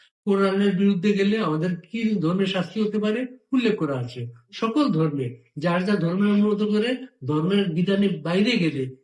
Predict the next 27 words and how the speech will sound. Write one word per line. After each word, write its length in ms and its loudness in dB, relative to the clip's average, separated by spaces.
কি 160 -4
হয় 280 -2
শাস্তি 340 -2
উল্লেখ 240 0
করা 220 -4
আছে। 360 -10
তেমন 420 0
রাষ্ট্র 400 -2
হিসাবে 520 -2
আমরা 240 -6
যে 120 -2
বাঙালি, 760 -2
বাঙালি 840 -2
আমাদের 420 0
যে 100 -2
সংবিধান, 580 -2
সংবিধানের 480 0
বিরুদ্ধে 320 0
গেলে 540 -2
কি 200 2
হয় 360 -2
সেটাও 300 -2
সংবিধানের 920 -2
সপ-, 360 -4
সপ্তম 520 0
অনু-, 240 2
অনুচ্ছেদে 580 -4